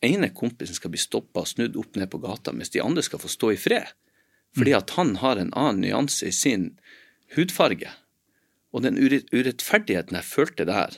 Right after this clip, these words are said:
Speaker 1: den kjenner jeg ut på kroppen nå når jeg snakker om det, for at den synes jeg er så brutal,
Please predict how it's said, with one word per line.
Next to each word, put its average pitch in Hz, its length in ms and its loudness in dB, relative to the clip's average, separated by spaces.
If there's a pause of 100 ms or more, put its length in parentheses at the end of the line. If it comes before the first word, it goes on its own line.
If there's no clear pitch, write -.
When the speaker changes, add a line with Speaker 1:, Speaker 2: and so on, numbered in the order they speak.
(100)
Speaker 1:
den 151 240 -4
kjenner 160 300 2
jeg 98 80 0
ut - 60 -16
på - 100 -12
kroppen - 340 -2
nå 98 80 0
når 87 140 0
jeg - 80 -4
snakker - 260 -2
om 92 120 -2
det, - 100 -10
for - 140 -4
at - 160 -8
den - 140 -2
synes - 260 -2
jeg - 180 0
er 131 60 4
så 165 460 0 (800)
brutal, 101 840 0